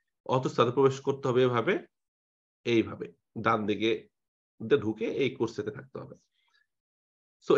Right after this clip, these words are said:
এখানে একটা ডাইরেক্ট প্রেসিডেন্সিয়াল দেওয়া আছে, মানে এমন না যে আপনি হুট করেই সেই এই অটোস্ট্রাদার কারের যাতে ঢুকে গেলেন। ঢোকার সময় আপনাকে অবশ্যই খেয়াল রাখতে হবে যে এই যে, যে মেইন রোডের গাড়িগুলা, এদের গতিবিধি কিরকম, আপনি কি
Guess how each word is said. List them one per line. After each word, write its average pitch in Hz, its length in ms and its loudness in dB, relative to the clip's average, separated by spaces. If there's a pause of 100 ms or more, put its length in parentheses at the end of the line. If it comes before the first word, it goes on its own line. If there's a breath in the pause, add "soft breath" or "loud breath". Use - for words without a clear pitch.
এখানে 202 220 4
একটা 185 160 4 (160)
ডাইরেক্ট 156 280 4
প্রেসিডেন্সিয়াল 117 480 0
দেওয়া 107 180 2
আছে, - 160 -8
মানে 127 100 0 (100)
এমন 196 240 6
না 127 120 8
যে 123 120 4
আপনি 143 140 -2 (120)
হুট 143 160 2 (160)
করেই 160 240 6 (120)
সেই 143 180 2 (240)
এই 120 80 2 (320)
অটোস্ট্রাদার 127 540 2
কারের 131 260 4
যাতে 120 160 0 (100)
ঢুকে 98 280 -6
গেলেন। 98 180 -4 (760)
ঢোকার 117 280 4
সময় 120 200 2
আপনাকে 113 240 2
অবশ্যই 131 280 2
খেয়াল 139 240 2
রাখতে 147 280 -2
হবে 123 180 4 (640)
যে 113 80 2 (340)
এই 208 160 6
যে, 180 160 -6
যে 139 140 4
মেইন 127 160 4
রোডের 143 280 2
গাড়িগুলা, 120 400 0 (800)
এদের 117 160 0 (100)
গতিবিধি 135 500 0
কিরকম, 131 380 0 (800)
আপনি 120 180 -4 (100)
কি 120 100 0